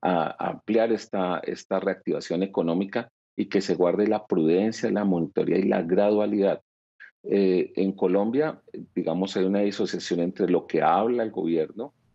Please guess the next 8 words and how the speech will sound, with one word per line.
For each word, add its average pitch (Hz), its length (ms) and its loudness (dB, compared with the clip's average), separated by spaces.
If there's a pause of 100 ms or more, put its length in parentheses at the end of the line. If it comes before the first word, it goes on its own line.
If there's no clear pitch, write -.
(180)
y 104 80 0
lo 90 200 0
que 80 180 -2
dice, 110 560 -2
eh, - 120 0
las 87 160 -2
sociedades 73 400 0
científicas, 95 800 -2